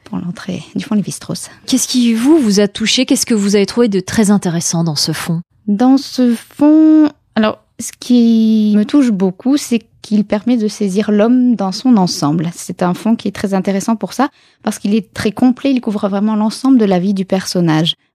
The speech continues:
Speaker 1: On découvre une partie de ses origines, une partie de son histoire familiale,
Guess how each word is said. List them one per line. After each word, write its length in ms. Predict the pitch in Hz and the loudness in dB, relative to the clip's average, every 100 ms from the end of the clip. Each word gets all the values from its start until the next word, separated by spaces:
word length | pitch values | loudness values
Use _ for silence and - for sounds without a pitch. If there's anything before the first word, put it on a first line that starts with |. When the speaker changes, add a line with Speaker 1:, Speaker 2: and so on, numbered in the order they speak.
| _ | _
Speaker 1:
On 400 | 208 196 190 190 | -2 0 2 2
découvre 400 | 190 208 208 247 | 2 0 0 0
une 120 | 226 214 | 0 -2
partie 280 | 190 - | -4 -6
de 160 | 208 190 | -2 -2
ses 280 | - 180 170 | -2 -2 0
origines, 480 | 170 175 160 180 240 | 0 -2 0 0 2
une 140 | 180 | 0
partie 320 | 175 - 190 | -6 -8 -8
de 40 | 180 | -6
son 120 | 175 | -4
histoire 440 | 165 - 175 165 | -4 -6 -8 -8
familiale, 840 | - 165 170 180 180 220 269 294 | -6 -2 0 0 0 2 4 6